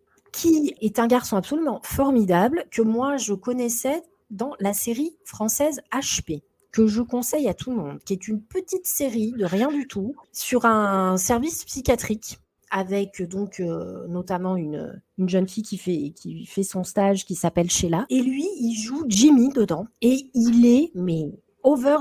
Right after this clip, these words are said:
the rainbow, quoi. Faut, faut le voir. Et ce gars, il est, je crois, très souvent dans les bons projets. J'ai appris qu'il était dans Family Business, que je ne regarde pas du tout. Mais il a vraiment un truc. Il a une façon de parler un peu Kaira,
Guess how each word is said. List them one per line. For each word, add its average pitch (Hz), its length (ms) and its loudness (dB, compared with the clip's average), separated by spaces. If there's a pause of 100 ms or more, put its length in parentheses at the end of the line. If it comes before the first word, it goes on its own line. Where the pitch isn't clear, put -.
the 247 40 2
rainbow, 196 500 0
quoi. - 160 -20
Faut, - 240 2
faut 277 220 2
le 277 100 6
voir. 170 380 -2
Et 214 240 -2 (100)
ce - 240 -10
gars, 247 300 -2 (440)
il 233 200 0
est, 359 240 -2
je 214 100 -10
crois, 254 280 -8
très 370 260 -8
souvent 294 360 -6
dans 294 140 -6
les 190 100 -2
bons 220 180 -8
projets. 233 520 -4
J'ai 247 100 0
appris 285 240 -8
qu'il 254 200 -2
était 233 180 0
dans 214 120 -4
Family 254 360 2
Business, 226 380 0
que 180 100 -12
je 170 140 -10
ne 170 80 -8
regarde 160 320 -6
pas 214 100 -6
du 208 160 -10
tout. 269 220 -14 (500)
Mais 269 380 4
il 240 240 4
a 202 100 6
vraiment 277 480 -2
un 294 80 -6
truc. 233 380 -6 (100)
Il 214 220 2
a 220 140 4
une 214 180 -2
façon 311 420 -6
de - 60 -12
parler 262 460 -2
un 208 120 -2
peu 370 220 -8
Kaira, 247 460 -2